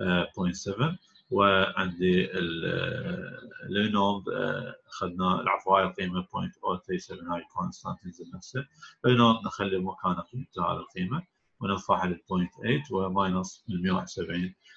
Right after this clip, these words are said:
تطلع عندي قيمه النصل نمبر ألفين ومية وثمانين. آه، من النصل نمبر اقدر احسب الهيت ترانسفير كوفشنت اللي هو النصل مضروب في كوندكتيفيتي على طول الصفيحه،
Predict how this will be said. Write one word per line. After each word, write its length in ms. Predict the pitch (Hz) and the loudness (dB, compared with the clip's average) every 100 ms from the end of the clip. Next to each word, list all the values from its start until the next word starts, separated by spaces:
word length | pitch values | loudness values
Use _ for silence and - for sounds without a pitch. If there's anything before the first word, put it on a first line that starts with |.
| _ 143 | _ 0
تطلع 240 | 139 104 | 4 4
عندي 380 | 107 98 104 120 | 4 0 -2 -2
قيمه 320 | 107 95 92 98 | -4 -2 -2 -2
النصل 400 | 92 92 92 - | -4 -2 -4 -4
نمبر 420 | 82 85 90 92 92 | -4 0 0 2 0
ألفين 320 | 90 98 90 | -2 0 2
ومية 240 | 90 90 | 4 2
وثمانين. 640 | - - 90 90 156 185 - _ - _ - | 0 -4 -2 4 4 4 -4 _ -20 _ 0
آه، 200 | 101 101 | 4 4
من 160 | 120 127 | 4 2
النصل 520 | 127 113 113 113 95 104 | 2 0 0 0 -2 -2
نمبر 400 | 98 98 98 95 | 2 4 4 2
اقدر 280 | 95 101 | 2 2
احسب 220 | 104 - 90 | 0 0 0
الهيت 240 | 92 90 | 0 0
ترانسفير 320 | 90 - 95 | -2 -2 -4
كوفشنت 440 | - 92 - 113 117 | -4 -10 -6 -6 -2
اللي 220 | 90 90 | 0 0
هو 120 | 87 | 0
النصل 420 | 87 98 - 92 90 | -4 -8 -6 -6 -6
مضروب 300 | 92 92 90 | 0 0 0
في 140 | - | -10
كوندكتيفيتي 760 | - 92 85 - 95 90 - 92 | -8 -6 -6 -6 -8 -6 -4 -2
على 260 | 90 87 | 2 0
طول 260 | - 98 92 | 2 2 2
الصفيحه، 720 | - - - - - 160 | -2 -14 -10 -6 -2 -2